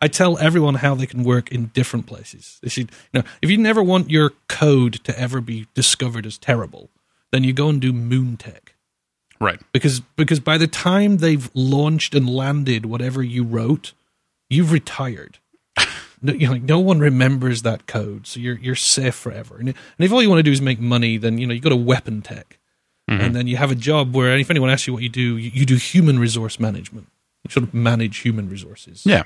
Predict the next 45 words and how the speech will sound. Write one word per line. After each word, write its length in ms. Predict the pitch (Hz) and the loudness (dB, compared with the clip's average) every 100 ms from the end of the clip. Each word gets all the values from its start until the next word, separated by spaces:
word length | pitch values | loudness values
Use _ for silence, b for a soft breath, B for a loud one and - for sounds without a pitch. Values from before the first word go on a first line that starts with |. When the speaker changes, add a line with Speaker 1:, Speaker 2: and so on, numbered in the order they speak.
| - | -4
Speaker 1:
via 240 | 113 101 | -12 -12
missiles. 640 | 101 101 - - - - - _ _ _ _ _ _ - | -12 -12 -12 -14 -20 -20 -20 _ _ _ _ _ _ 0
Um, 320 | 123 123 123 - | 2 2 -2 -2
and 120 | 139 | 0
then, 100 | 156 | 2
you 80 | 175 | 2
know, 60 | |
you 60 | 143 | 2
can 120 | 170 | 0
go 120 | 156 | 2
work 220 | 180 170 170 | 2 0 0
for 80 | 156 | 0
Apple 440 | 135 - 143 180 | -2 0 -2 -2
as 120 | - 123 | -6 -4
long 180 | 127 | -2
as 140 | 123 120 | -2 -2
you're 180 | 120 113 | -4 -4
thin. 500 | - - 120 117 139 _ _ _ _ _ - | -10 0 2 2 -4 _ _ _ _ _ -10
Um, 320 | 117 113 110 - | -8 -6 -10 -14
I 20 | |
figured 320 | - - 107 | -10 -8 -8
that 160 | 107 101 | -10 -12
out. 240 | 104 107 _ _ _ _ | -14 -18 _ _ _ _
And 140 | 127 127 | 0 2
then 120 | 131 | 0
you 80 | 131 | -2
could 140 | - | -6
work 280 | 120 135 131 | -4 -4 -2
on 220 | 135 127 117 | -2 -2 -6
phones, 480 | - 165 202 120 107 | 0 4 4 2 -4
I 80 | 104 | -8
guess. 520 | 104 107 - - - _ _ - | -10 -12 -12 -14 -14 _ _ -2
Um, 380 | 117 113 117 117 | 0 0 -4 -2
and 120 | 156 | 2
your 80 | 202 | 4
mum 220 | 156 147 | 6 4
will 100 | 135 | 2
like 360 | 120 120 120 - | -2 -4 -6 -4
you. 160 | 131 127 _ _ _ _ - | -6 -6 _ _ _ _ -4
Like, 120 | 123 | -2
they 100 | 123 | -2
understand 440 | 123 113 - 113 107 | -4 -4 -2 0 -2
what 140 | - | -4
Apple 300 | 107 - 107 | -10 -8 -6
is. 360 | 104 104 - | -4 -6 -12